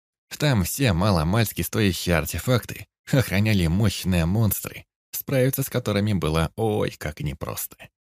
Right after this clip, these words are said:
Но было одно волшебное заклинание «Полет». Активировал его, и твой герой просто перелетал через головы охраны, забирал артефакт без единой царапины.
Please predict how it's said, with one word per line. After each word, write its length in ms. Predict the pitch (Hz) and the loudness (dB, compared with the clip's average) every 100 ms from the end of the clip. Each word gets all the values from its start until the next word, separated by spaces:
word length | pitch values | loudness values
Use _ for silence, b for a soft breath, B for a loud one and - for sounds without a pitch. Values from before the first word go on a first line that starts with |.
| _ _ _ _ _ | _ _ _ _ _
Но 120 | 147 | -6
было 260 | - 160 165 | 0 2 2
одно 480 | - 120 - 135 - - | 0 -2 0 0 0 -2
волшебное 600 | 110 101 - 113 104 101 | -2 0 -2 -4 0 0
заклинание 720 | 87 - 87 110 101 92 80 - _ - | 0 -2 0 2 2 2 0 -4 _ -2
«Полет». 520 | 95 90 - - - _ _ _ _ - | 0 2 -2 -8 -20 _ _ _ _ -4
Активировал 680 | - - - 123 143 135 139 | -4 -4 -4 0 2 2 2
его, 400 | 131 123 113 85 - _ _ _ _ | 2 4 2 0 -6 _ _ _ _
и 140 | 139 | 0
твой 300 | 151 135 135 | 2 4 2
герой 320 | 117 123 123 | 4 4 2
просто 500 | 104 110 - 98 71 - - | 2 0 0 0 0 -4 0
перелетал 560 | 104 117 127 127 113 | 2 4 2 2 2
через 280 | - 76 73 | 2 -2 -4
головы 360 | - 117 104 98 | 0 2 4 2
охраны, 640 | 110 113 113 85 - - _ _ _ - | 0 -2 -2 -4 -6 -18 _ _ _ -8
забирал 480 | 85 101 131 156 - | -2 0 4 4 4
артефакт 720 | 117 101 107 - 151 117 - | 0 0 -2 0 0 0 -2
без 260 | 78 110 87 | 0 0 0
единой 400 | 90 127 120 113 | 0 2 2 0
царапины. 720 | - 117 110 - - 80 | 0 2 2 0 -6 -14